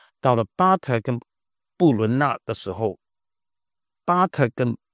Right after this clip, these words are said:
布伦纳给基督教教会的神学呢，就是，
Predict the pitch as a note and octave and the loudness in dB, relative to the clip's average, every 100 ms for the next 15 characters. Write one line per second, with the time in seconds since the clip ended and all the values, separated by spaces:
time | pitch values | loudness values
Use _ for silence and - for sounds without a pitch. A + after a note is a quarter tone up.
0 | _ C#3+ C3 G#2 A2+ A#2 G2+ - _ _ | _ 2 4 4 2 0 -2 -10 _ _
1 | _ _ - G2 F#2 F2+ D#3+ D#3 B2 C3 | _ _ -4 -2 -2 0 2 2 2 0
2 | G#2 - D3+ G2 C#3+ G#2 - _ G#2+ - | 0 -2 -2 -2 -2 -2 -6 _ -8 -4
3 | F2+ A2+ A#2 F#2 E2 G2 G#2+ - _ _ | -2 -2 -4 -8 -6 -4 -6 -8 _ _
4 | _ _ _ _ _ _ _ _ _ _ | _ _ _ _ _ _ _ _ _ _
5 | _ - G#3 B2+ G2+ - G#2+ | _ 2 4 4 2 -2 -6